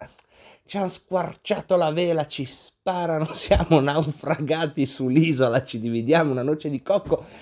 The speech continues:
Ecco, se ti giri e c'era lui, in qualche modo riusciva a infonderti il fatto che anche il naufragio, ed eri lì a mangiare la noce di cocco, fosse parte del piano, non ti preoccupare.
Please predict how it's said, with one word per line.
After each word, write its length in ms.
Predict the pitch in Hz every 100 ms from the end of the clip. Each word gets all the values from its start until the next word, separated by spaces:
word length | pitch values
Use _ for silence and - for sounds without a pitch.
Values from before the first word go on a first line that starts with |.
| - 190
Ecco, 220 | - 185 160
se 240 | 226 220
ti 180 | 190 190
giri 400 | 170 233 196 165
e 40 |
c'era 320 | 151 233 190
lui, 520 | 170 175 220 226 226 - _ _ _ _ -
in 120 | 156
qualche 400 | - 262 262 185
modo 360 | 185 170 135 127
riusciva 380 | 127 - 160 135
a 20 |
infonderti 800 | 151 208 214 196 165 190 156 - _ - -
il 140 | 165
fatto 400 | 165 202 - 147
che 240 | 143 151 -
anche 340 | 170 190 175 143
il 60 |
naufragio, 680 | 127 127 120 160 156 117 113
ed 100 | 110
eri 180 | 120 147
lì 140 | 156
a 60 | 123
mangiare 400 | 120 120 - 190
la 120 | 156
noce 300 | 202 190 123
di 120 | 156
cocco, 400 | - 240 - 175
fosse 760 | - - _ - 254 - - 208
parte 480 | - 208 185 - 160
del 240 | 143 117
piano, 560 | - - 170 - 120 110
non 260 | 190 196 165
ti 120 | -
preoccupare. 1000 | - - 151 - 131 127 107 - -